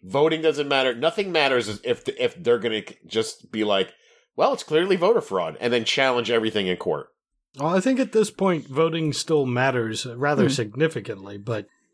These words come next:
Speaker 2: the, the, uh, you're, you're not wrong with the fact that it will be, that the G O P is going to, to say that it's rigged every step of the way now because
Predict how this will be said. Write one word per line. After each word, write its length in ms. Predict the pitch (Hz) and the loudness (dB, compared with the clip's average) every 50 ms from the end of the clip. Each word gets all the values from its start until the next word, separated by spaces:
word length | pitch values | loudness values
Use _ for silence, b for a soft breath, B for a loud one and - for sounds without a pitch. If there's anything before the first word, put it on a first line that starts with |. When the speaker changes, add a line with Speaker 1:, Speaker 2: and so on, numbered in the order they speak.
| _ _ _ 117 | _ _ _ -10
Speaker 2:
the, 480 | 110 113 110 107 104 104 104 104 101 104 | -8 -8 -6 -6 -8 -10 -12 -14 -16 -12
the, 280 | 113 123 123 120 - 127 | -10 -8 -8 -8 -4 -4
uh, 140 | 135 139 120 | -4 -4 -4
you're, 300 | 131 131 131 151 147 135 - | -4 -2 0 0 0 0 -2
you're 140 | - 143 147 | -2 0 0
not 260 | 143 156 175 160 117 123 | 2 2 0 0 0 0
wrong 260 | 151 175 175 151 131 | 0 0 2 0 0
with 120 | 120 120 - | -2 -2 -2
the 100 | 135 117 | -2 -2
fact 260 | - 143 131 120 - | 0 0 -2 -2 -4
that 160 | 120 117 113 | -6 -4 -4
it 120 | 135 131 120 | -4 -2 -2
will 120 | 127 123 | -2 -2
be, 380 | 120 127 117 110 107 104 101 - _ _ _ _ _ _ _ _ _ | 0 0 -2 -2 -4 -8 -10 -12 _ _ _ _ _ _ _ _ _
that 160 | 139 127 117 | -4 -4 -4
the 80 | 120 127 | -4 -4
G 220 | 120 143 175 165 | -2 0 0 2
O 60 | 143 123 | 0 0
P 200 | 113 165 160 139 | 0 0 2 2
is 140 | 127 123 110 | 2 0 0
going 240 | - 135 127 127 113 | 0 -2 -2 0 -2
to, 180 | 120 113 113 107 | 0 -2 -2 -2
to 340 | - - 127 123 117 113 | -4 -2 0 0 0 0
say 340 | 110 - - - 135 131 127 | -4 -4 -2 0 0 2 0
that 200 | 117 120 120 113 | 0 0 -2 -2
it's 240 | 117 110 104 - 127 | -2 -4 -4 -6 -6
rigged 420 | 127 135 160 156 120 101 110 113 | -2 0 2 2 0 -2 -8 -10
every 240 | 117 113 113 123 120 | -10 -8 -6 -6 -6
step 220 | - - 131 120 123 | -2 -4 -4 -4 -4
of 60 | 113 | -8
the 80 | 110 | -6
way 160 | 110 139 156 147 | -2 0 0 0
now 180 | 127 101 95 | -2 -4 -8
because 460 | - 123 117 - 127 120 120 117 - | -8 -8 -6 -4 -4 -4 -4 -6 -8